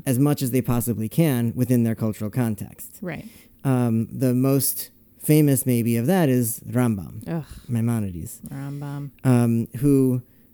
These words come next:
Speaker 1: called shadim and belief in shadim and practice revolving around shadim. He used the, he used the word that would be translated as insanity.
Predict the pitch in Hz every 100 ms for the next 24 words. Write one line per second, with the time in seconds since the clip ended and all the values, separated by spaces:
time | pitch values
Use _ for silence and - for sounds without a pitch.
0 | _ _ _ - - 156 147 127 - 147
1 | 143 135 131 131 98 123 120 143 135 131
2 | - 127 120 123 120 113 123 110 - 131
3 | 127 127 113 - - 120 131 131 131 123
4 | 123 120 123 120 117 113 - _ - 127
5 | 127 156 139 147 135 - 139 151 143 147
6 | 135 135 131 123 - _ _ - 127 127
7 | 120 - 131 120 123 120 113 113 110 107
8 | 120 110 98 85 98